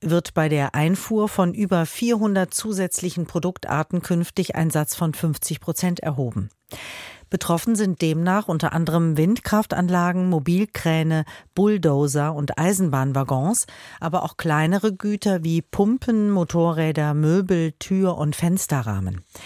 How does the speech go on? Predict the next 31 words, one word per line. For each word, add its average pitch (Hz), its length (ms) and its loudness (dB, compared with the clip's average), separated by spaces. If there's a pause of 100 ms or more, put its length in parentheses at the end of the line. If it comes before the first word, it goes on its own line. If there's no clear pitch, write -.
(520)
Der 165 120 2
Zoll 165 280 2
bemisst 175 340 0
sich 202 160 0
dabei 156 400 0
am 156 220 -2
Anteil 185 680 0
an 165 180 0
der 165 160 2
in 165 120 0
den 160 160 2
jeweiligen 165 520 2
Produkten 170 480 -2
verbauten 156 560 0
Menge 156 320 2
an 165 200 0
Stahl 139 500 -2
und 147 300 -2
Aluminium. 151 640 2 (720)
Die 196 100 2
Neuberechnungen 185 840 2
dürften 185 480 0
zu - 120 -2
einem 170 240 0
erheblichen 180 800 0
Mehraufwand 143 840 0
für 139 200 -4
die 127 100 -2
beteiligten 131 600 -2
Unternehmen 139 640 2
führen. 87 420 -8